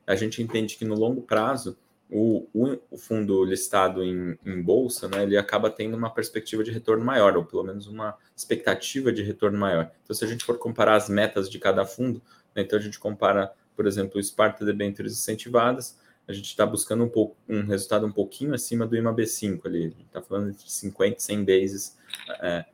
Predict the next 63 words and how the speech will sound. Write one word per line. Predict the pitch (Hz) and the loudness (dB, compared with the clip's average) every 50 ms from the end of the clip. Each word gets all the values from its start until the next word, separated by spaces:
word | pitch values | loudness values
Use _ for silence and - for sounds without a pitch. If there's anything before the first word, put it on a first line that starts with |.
| _ | _
entre | - 87 85 107 101 | -6 -6 -2 -2 2
zero | 90 104 95 - | 6 6 6 6
vírgula | - 101 104 101 95 | 4 0 0 0 0
cinco | - - - 110 113 120 120 120 - 107 | 0 0 -2 0 2 2 0 2 0 0
e | 104 104 | 2 2
um | 107 113 | 0 -2
por | - - - | -4 -4 -4
cento | - - 98 101 - | 0 0 0 4 6
ao | 104 98 98 98 | 6 8 8 8
ano | 101 104 110 110 | 6 6 4 -2
acima | 107 - - - 110 107 107 107 - _ _ _ _ _ - - | -4 -6 -6 -4 -4 -4 -4 -4 -6 _ _ _ _ _ -4 2
do | 107 | 4
ima | 101 101 107 104 | 4 4 4 4
B | 113 117 107 | 4 4 2
cinco, | 110 - - 101 104 - - _ - | 2 0 -2 -2 -4 -4 -6 _ 0
que | - | 4
é | 107 104 107 107 | 4 6 6 6
o | 110 110 | 4 4
benchmark | 117 110 107 - - 110 110 117 - - | 2 0 -4 -2 -4 -4 -4 -2 0 4
dele. | 104 90 85 - | 4 4 4 4
Quando | - - 98 104 | 0 -4 -4 -4
a | |
gente | 101 113 113 - | -4 -4 -6 0
vai | 113 110 104 | 2 2 2
falar | - - 110 107 101 | 2 2 4 4 4
do | 101 104 101 98 - _ - _ _ _ | 4 2 -2 -4 -4 _ -20 _ _ _
Sparta | - - - 117 107 - - 98 | -10 -2 4 4 4 4 4 4
deben-, | 101 98 101 104 101 98 - _ - | 4 4 4 4 2 2 -2 _ -4
do, | 107 98 95 95 95 95 | 0 2 4 4 4 2
do | 92 95 95 95 90 | 2 2 2 4 4
juro | 92 104 104 101 95 | 4 2 4 6 6
onze, | 98 107 123 131 110 - 90 - - _ _ _ - | 6 6 6 4 0 -2 -4 -8 -12 _ _ _ -10
a | |
gente | 98 95 | -8 -2
já | - 107 | -2 -2
tá | - 113 | -2 -2
falando | 107 113 104 104 104 104 | 0 2 2 2 2 0
que | 117 | 0
a | 110 | 0
meta | 110 104 - - 104 | 0 0 0 0 -2
do | 104 | -4
fundo | 98 - - 110 110 117 120 | -4 -6 -4 -2 0 4 4
é | 113 110 123 | 4 4 4
entre | - 107 - - 110 | -2 -4 -4 0 0
um | 110 110 | 0 2
e | 110 | 2
meio | 104 104 104 117 123 123 | 2 2 2 2 2 2
e | |
dois | 120 113 113 113 110 | 4 2 2 2 0
e | 110 | -2
meio | 107 104 113 120 - | 0 0 2 0 0
acima | 120 - - - - 120 120 131 131 127 - _ _ _ _ - | -2 -4 -6 -4 -2 0 0 0 -2 -4 -8 _ _ _ _ -2
do | 107 | 0
ima | 107 107 110 107 | 0 0 0 0
B | 110 117 | 0 -2
cinco, | 113 - - 101 104 113 - - | -2 -2 -4 -4 -4 -4 -6 -8
né, | 104 101 | -10 -12
que | 98 - | -10 -10
são | - 101 98 | -6 -6 -6
os | 95 - | -6 -6
títulos | - - - - 104 98 - | -10 -14 -8 -4 -4 -4 -4
públicos | - - - 101 104 104 - - 107 | -6 -4 -2 -2 -2 -2 -6 -2 -2
equivalentes. | 110 107 - 113 120 123 123 120 101 92 80 - - - | -2 -2 0 2 6 8 8 8 8 6 4 -2 -8 -14